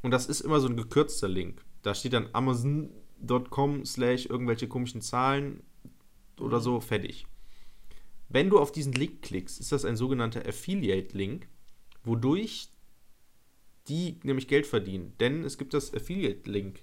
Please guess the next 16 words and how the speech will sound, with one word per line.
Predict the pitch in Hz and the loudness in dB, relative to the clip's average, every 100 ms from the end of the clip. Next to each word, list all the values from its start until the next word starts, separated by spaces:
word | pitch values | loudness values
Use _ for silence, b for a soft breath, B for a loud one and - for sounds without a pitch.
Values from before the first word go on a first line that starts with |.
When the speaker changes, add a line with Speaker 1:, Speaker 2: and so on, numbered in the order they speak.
| - - - | -18 -20 -10
Speaker 1:
ähm, | 101 95 92 - - - - - - | -8 -8 -10 -14 -20 -20 -20 -20 -10
Programm | 113 110 107 107 | -6 -2 -2 -4
von | 104 | -6
Amazon. | 101 101 90 98 147 b b b b b b - _ - | -4 -4 -2 -4 -4 b b b b b b -20 _ 0
Das | 131 | 0
bewirkt, | - 117 139 185 - | 0 2 4 4 0
dass, | 123 170 - 120 | -2 -2 -6 -4
wenn | 117 160 165 | -2 0 -2
du | 151 139 | -2 -2
ein | - 127 | -2 -4
Produkt | 131 131 151 - | -4 -6 -8 -4
kaufst, | 147 143 160 - - | 2 2 2 -6 -8
über | 151 165 | -2 0
diesen | 147 131 113 | 0 -2 0
Link | 120 147 147 - b b b b b b b _ - | 0 0 -2 -10 b b b b b b b _ -2
der | 123 117 110 107 - | 2 4 4 0 -6